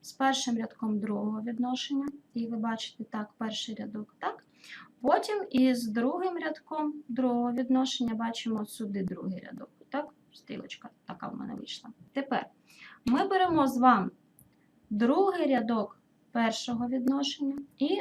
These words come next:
знову ж таки дві комбінації. Ось ми їх бачимо, так? Ну і, е, з третім рядком першого відношення ми поступаємо таким самим чином.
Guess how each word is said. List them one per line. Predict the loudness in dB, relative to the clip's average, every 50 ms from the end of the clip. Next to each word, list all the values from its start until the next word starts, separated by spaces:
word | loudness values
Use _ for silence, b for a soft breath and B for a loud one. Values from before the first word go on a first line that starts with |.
| -2 -6 -6
знову | -2 0 2 4 2 2 0 -2
ж | -6 -4 -6
таки | -6 -4 -4 -6
дві | -4 -2 -2 -2
комбінації. | -2 -2 -2 -2 0 0 0 0 0 0 -2 -4 -6 -12 -12 -10 -10 -10 -10 -14 _ _ _ -6
Ось | -4 -4 -4 -4 -6 -8
ми | -6 -6
їх | -6 -6
бачимо, | -6 -6 -6 -8 -8 -10 -12 -12 -10 -10 -12 -12 -10
так? | -10 -12 -12 -12 _ _ b b b b b b b -8
Ну | -4 -2 -2 -2 -2 -4 0
і, | 2 2 2 2 0 -2
е, | 0 0 0 0 0 -2
з | -4
третім | -4 -2 -2 -2 0 0 -2 -2
рядком | -2 -4 -6 -4 -2 -2 0
першого | 0 -2 -4 -4 -4 -6 -6 -8 -8
відношення | -8 -6 -6 -4 -4 -4 -4 -6 -6 -8 -8 -8 B B B B B B
ми | 2 2 2 2
поступаємо | -2 -6 -6 -8 -8 -2 0 2 4 4 4 4 2 -2
таким | -8 -12 _ -4 -2 -2 -2 -4 _
самим | -16 -12 -8 -4 -2 -2 -2 -2 -4 -6
чином. | -8 -10 -8 -6 -6 -6 -6 -8 -10